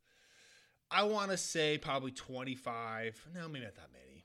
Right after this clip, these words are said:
maybe about twenty or so inscriptions that were other ones than H O F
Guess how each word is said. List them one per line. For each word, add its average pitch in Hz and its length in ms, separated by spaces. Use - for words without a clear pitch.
maybe 156 160
about 131 200
twenty 143 420
or 135 80
so 113 240
inscriptions 101 840
that 92 180
were 104 160
other 131 400
ones 110 320
than 107 240
H 104 280
O 98 120
F 98 220